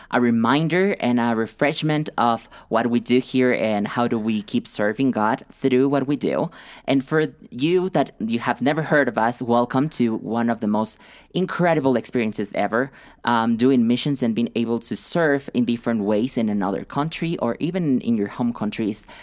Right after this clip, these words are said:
such a great experience that we want to share with all of you. I am so happy to being able to be part of a team where, as I was telling you, Cameron, you're a rock star.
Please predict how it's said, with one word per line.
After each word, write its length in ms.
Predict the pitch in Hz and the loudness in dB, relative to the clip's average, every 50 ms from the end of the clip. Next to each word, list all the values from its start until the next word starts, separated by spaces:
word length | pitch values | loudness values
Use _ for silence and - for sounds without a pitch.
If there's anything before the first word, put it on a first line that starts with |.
| - - | -14 -6
such 260 | - - 143 143 - | -2 -2 -2 0 -2
a 60 | 151 | -4
great 260 | - - 123 123 117 113 | -2 0 2 2 2 0
experience 380 | - - - 113 110 113 107 | -2 -4 -2 0 0 0 0
that 100 | - 104 | 0 0
we 80 | 110 107 | 0 0
want 300 | 101 104 107 113 127 - | 0 0 0 0 0 -2
to 80 | 151 | -4
share 180 | 139 - 120 110 | -4 -2 -2 -2
with 180 | 107 107 107 - - - | -2 -2 -6 -6 -6 -2
all 240 | 110 113 113 110 110 | 0 2 2 2 0
of 140 | 107 - - | -2 -4 -4
you. 240 | 95 82 60 - - - - - - - _ _ - | -4 -4 -4 -4 -8 -16 -20 -20 -20 -20 _ _ 0
I 160 | 139 165 196 | 2 2 4
am 180 | 208 185 151 135 | 2 2 2 2
so 360 | - - - - 208 214 202 | 2 0 0 2 2 2 2
happy 500 | - - 196 214 208 - - 104 92 - - - - - - _ _ - | 2 -2 -4 -4 -4 -4 -6 -8 -8 -8 -10 -18 -20 -20 -20 _ _ -4
to 240 | - 135 127 120 110 | 2 4 4 4 4
being 260 | 127 143 160 165 - - | 2 2 2 0 0 0
able 240 | 120 120 113 117 117 | 0 0 0 0 -2
to 160 | - - 120 | -2 -2 -2
be 100 | 120 120 | -2 -2
part 360 | 117 - - 127 127 131 127 | -4 -4 -2 0 2 2 2
of 160 | 131 117 - | 2 0 0
a 60 | 107 101 | -2 -4
team 560 | - - - 139 139 123 107 101 107 127 139 - - - - - - - | -4 -4 -2 0 2 2 2 2 0 0 -2 -6 -14 -20 -20 -20 -18 -12
where, 480 | - 117 113 120 123 120 120 117 113 - - - - _ _ _ _ - - - _ _ _ _ - | -8 -4 0 2 2 4 4 2 2 0 -4 -10 -20 _ _ _ _ -20 -20 -20 _ _ _ _ -2
as 180 | 120 123 123 135 | 0 0 2 0
I 40 | 147 | 0
was 180 | 156 170 - | 0 0 0
telling 260 | - 156 170 190 196 | 0 0 0 0 0
you, 100 | 151 127 | 0 -2
Cameron, 360 | - - 135 123 120 123 117 113 | -2 -2 0 2 2 2 2 2
you're 280 | 117 151 175 202 - - | 2 2 2 2 0 0
a 100 | - 139 | 2 2
rock 320 | 135 120 123 156 214 233 - | 4 4 4 4 2 2 0
star. 380 | - - 135 110 - - - | -4 -4 -2 -2 -2 -2 -6